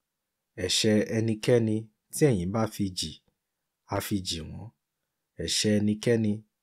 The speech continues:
tí ẹ̀yin bá dá dúró, a dá wọn dúró. Ṣùgbọ́n Tómásì, ọ̀kan nínú àwọn méjìlá tí à ń pè ní Dídímù, kò wà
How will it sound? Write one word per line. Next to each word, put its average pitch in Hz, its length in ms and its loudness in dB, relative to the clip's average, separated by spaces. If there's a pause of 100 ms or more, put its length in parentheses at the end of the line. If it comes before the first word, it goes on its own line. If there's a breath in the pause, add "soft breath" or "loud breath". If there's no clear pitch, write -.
(120)
tí - 100 -8
ẹ̀yin 95 260 -2
bá 101 140 0
dá 110 200 2
dúró, 110 320 0 (640)
a 90 80 -8
dá 104 180 0
wọn 92 260 -2
dúró. 110 260 0 (760)
Ṣùgbọ́n 85 380 -6
Tómásì, 139 680 2 (680)
ọ̀kan 92 340 -4
nínú 139 260 2
àwọn 92 280 0
méjìlá 107 540 -2 (640)
tí - 100 -10
à 135 100 4
ń 87 100 -2
pè - 180 0
ní 95 180 -2
Dídímù, 113 540 -4 (720)
kò - 100 -8
wà 85 200 -2